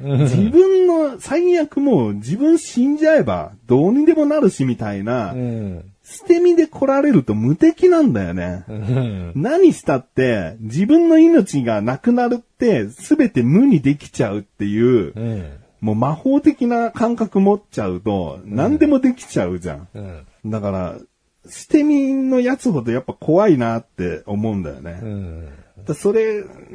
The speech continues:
Speaker 2: だ捨て身の状態になると、こう、家族が侮辱されたら、
Speaker 1: うん。
Speaker 2: もう一瞬でどうなってもいいっ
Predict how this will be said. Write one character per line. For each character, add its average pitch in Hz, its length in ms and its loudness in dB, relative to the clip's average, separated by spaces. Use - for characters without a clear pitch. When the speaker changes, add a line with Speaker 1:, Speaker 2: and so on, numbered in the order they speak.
Speaker 2:
だ 208 80 -4
捨 - 120 -12
て 208 120 0
身 208 140 -2
の 208 140 0
状 196 200 0
態 196 160 -4
に 202 60 -4
な 208 100 -6
る 190 120 0
と、 170 440 2
こ 101 580 -6
う、 - 40 -20
家 123 140 -10
族 107 140 -8
が 98 100 -6
侮 95 100 -10
辱 104 220 -8
さ 107 160 -8
れ 107 100 -6
た 107 160 -8
ら、 135 340 -6
Speaker 1:
う 135 60 -10
ん。 98 300 -10
Speaker 2:
も 101 180 -6
う 90 180 -14
一 127 100 -10
瞬 113 420 -6
で 202 180 0
ど 107 160 -4
う - 20 -4
な 101 100 -6
っ - 80 -16
て 101 100 -8
も 98 120 -6
い 107 160 -4
い 95 40 -8
っ - 40 -14